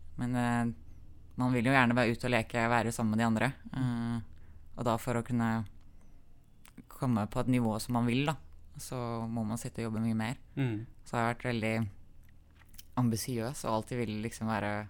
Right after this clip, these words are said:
Speaker 1: få gode karakterer og gjøre det godt, da, for søstera mi gjorde det bra på skolen, og hadde liksom bare femmer og seksere, så jeg ville jo ikke være noe dårligere enn hun.
Speaker 2: Mm.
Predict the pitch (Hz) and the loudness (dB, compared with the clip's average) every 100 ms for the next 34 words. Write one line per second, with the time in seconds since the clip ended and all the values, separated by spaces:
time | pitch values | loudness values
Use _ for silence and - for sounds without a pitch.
0 | - - - 131 131 135 117 127 117 113 | -12 -20 -2 0 2 2 2 2 0 2
1 | 110 107 120 117 107 110 127 - 156 131 | -2 2 2 2 2 0 -4 -4 -4 -4
2 | 123 151 - 117 123 123 123 127 127 131 | -2 -4 0 2 4 4 4 4 4 2
3 | - 139 131 135 135 135 - - - - | 0 0 4 6 4 2 -6 -20 -20 -20
4 | - - - - - - 135 127 117 117 | -20 -20 -20 -20 -20 -8 -4 0 0 0
5 | 123 - 123 117 120 120 113 117 117 - | -2 0 2 2 2 2 2 2 0 -6
6 | - 131 135 135 120 110 127 139 117 127 | -4 -2 0 0 2 -2 -2 -2 0 2
7 | 123 110 113 135 160 - - 131 113 | 2 2 2 2 2 -2 -2 -2 0